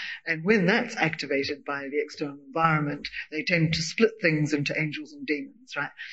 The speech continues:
Now, those three th-, descriptors are, are roughly zeroing in on the fact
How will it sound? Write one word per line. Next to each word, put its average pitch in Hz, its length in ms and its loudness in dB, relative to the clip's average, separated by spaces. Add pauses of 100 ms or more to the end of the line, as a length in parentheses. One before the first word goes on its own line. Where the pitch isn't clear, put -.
(100)
Now, 208 160 4
those 254 280 8 (160)
three 220 260 6
th-, 226 320 -4
descriptors 160 600 4
are, 151 160 2 (220)
are 180 140 -2
roughly 185 520 4
zeroing 156 480 4
in 151 80 0
on 143 120 -8
the - 80 -16 (120)
fact 180 640 2